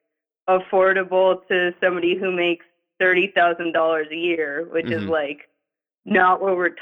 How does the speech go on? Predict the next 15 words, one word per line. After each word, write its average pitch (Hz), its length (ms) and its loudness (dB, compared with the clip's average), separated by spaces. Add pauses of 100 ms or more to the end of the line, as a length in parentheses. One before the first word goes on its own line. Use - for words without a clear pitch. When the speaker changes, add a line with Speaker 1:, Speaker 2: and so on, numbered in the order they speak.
Speaker 1:
talking 165 380 0
about 139 420 -6
here. - 280 -14
Like, - 180 -8
twenty-five 208 720 2
percent 185 300 0
of 165 120 -2
people 156 460 -6
live 165 320 0
below 156 380 2
the 151 80 -6
poverty 147 460 0
line 139 240 -4
in 147 140 -4
this 151 120 -6